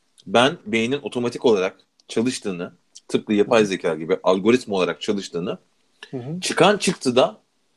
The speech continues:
Speaker 1: neye karar verdiğimizi düşünüyorsak onu rasyonize ettiğimizi düşünüyorum. Örneğin bunları otomatik söylediğimi ama bunların
Speaker 2: Hı.
Speaker 1: kendi seçimim olduğunu, özgür irademle karar verdiğimi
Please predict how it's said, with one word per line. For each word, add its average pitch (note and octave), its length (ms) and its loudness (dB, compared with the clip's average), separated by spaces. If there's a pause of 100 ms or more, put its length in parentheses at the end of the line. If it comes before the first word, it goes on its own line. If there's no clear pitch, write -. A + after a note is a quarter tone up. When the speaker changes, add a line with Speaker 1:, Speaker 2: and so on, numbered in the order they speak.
(240)
Speaker 1:
neye B2 220 2
karar C3+ 300 4
verdiğimizi G2 440 -10
düşünüyorsak A2+ 600 -8 (380)
onu G3 200 0
rasyonize C#3 460 0
ettiğimizi F#2 300 -10
düşünüyorum. D2+ 380 -16 (1300)
Örneğin C#3 440 0 (520)
bunları C#3+ 260 2
otomatik D3 440 2
söylediğimi C3 640 0 (320)
ama C3+ 220 4
bunların D3 300 2
Speaker 2:
Hı. C3+ 40 -12
Speaker 1:
kendi D3+ 280 -6
seçimim D3+ 420 -6
olduğunu, G#2+ 320 -4
özgür B2 280 -4
irademle C3+ 460 0
karar B2+ 300 0
verdiğimi F2 400 -8